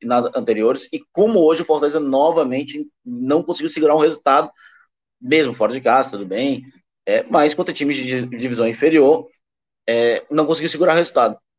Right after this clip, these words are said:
e sempre com gols muito bobos sendo tomados, né? Gols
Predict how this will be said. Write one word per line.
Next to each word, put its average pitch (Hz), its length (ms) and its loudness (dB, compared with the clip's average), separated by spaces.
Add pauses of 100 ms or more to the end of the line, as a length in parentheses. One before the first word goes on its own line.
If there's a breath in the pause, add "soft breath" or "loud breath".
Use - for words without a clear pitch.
(460)
e 165 80 -8
sempre 175 440 -4
com 196 160 -6
gols 180 400 -2 (420)
muito 156 440 -4
bobos 127 640 0
sendo 110 260 -6
tomados, 101 420 -8
né? 113 140 -12 (560)
Gols 131 460 -4